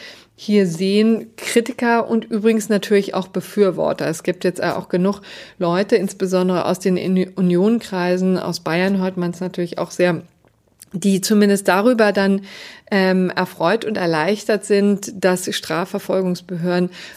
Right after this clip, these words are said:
ähm, das in Zukunft wohl nützen können. Das ist jedenfalls eine Ausnahme auch,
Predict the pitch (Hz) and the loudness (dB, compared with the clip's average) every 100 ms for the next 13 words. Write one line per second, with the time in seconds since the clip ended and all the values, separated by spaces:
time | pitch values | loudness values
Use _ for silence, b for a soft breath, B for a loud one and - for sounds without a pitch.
0 | - 202 175 170 170 175 180 - 185 175 | -10 -4 -2 -2 -2 -4 -4 -2 -2 -2
1 | 190 - - 180 175 - - 160 170 175 | -10 -12 -4 -2 -2 -4 -14 -4 2 4
2 | 170 170 180 170 170 - 156 - 147 156 | 4 2 0 0 0 -4 -4 -2 -2 -2
3 | 160 185 - 175 175 170 160 - - 160 | -4 -6 0 0 2 0 0 -4 -2 0
4 | 180 185 175 165 165 170 151 151 151 - | 4 2 2 -2 -2 -4 -6 -4 -4 -4
5 | 151 151 - | 0 -2 -4